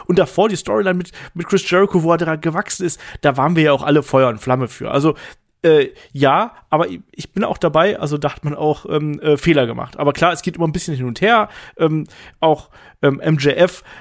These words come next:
ähm, der ist ja einfach durch sein Charisma auch immer sehr präsent und er hat auch immer wieder größere Titelfäden ja auch bekommen, auch gegen John Moxley zum Beispiel, gegen Cody, die ganze Geschichte. Also,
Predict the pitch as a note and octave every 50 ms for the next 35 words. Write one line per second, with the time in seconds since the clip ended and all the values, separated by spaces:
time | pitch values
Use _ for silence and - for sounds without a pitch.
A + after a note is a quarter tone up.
0 | - _ - D#3 D3+ D3 C#3+ C3+ - D3+ E3+ G3 - - E3 E3 C#3+ D3+ D3+ D3
1 | C3+ - C3 - - C3 A#2+ D3+ - - C3 A2 G#2+ - - - C#3+ B2+ A#2+ A2+
2 | C3 B2+ B2 B2 A#2+ - - - - - - - D3+ D3 B2+ B2 C#3 C3+ C3 C3+
3 | C#3 C3+ C#3+ C#3 D#3 C#3+ C#3+ E3+ D#3 D3+ C#3 D3 C#3+ C#3+ C3+ C3 B2+ - - -
4 | - - - C#3+ D#3 D#3+ - - D3+ C3+ - D3+ D3+ C3+ - - C3+ B2+ C#3 C#3
5 | A#2+ A#2 - - - - - C3 C3 B2+ A2 - - - - B2 A#2 A#2 - A#2+
6 | A#2 A#2+ B2+ C3 - - C3 A2+ - B2 A#2 A#2+ A#2 A2+ - - A#2 A#2+ - -
7 | - C#3+ C#3+ D3+ C#3+ D3 C#3+ C#3 C3 - - - - - C#3+ C3 C3+ C3 B2+ -
8 | C3 A#2+ B2 - - B2 - - C3+ - C3+ C3 D3 C#3+ -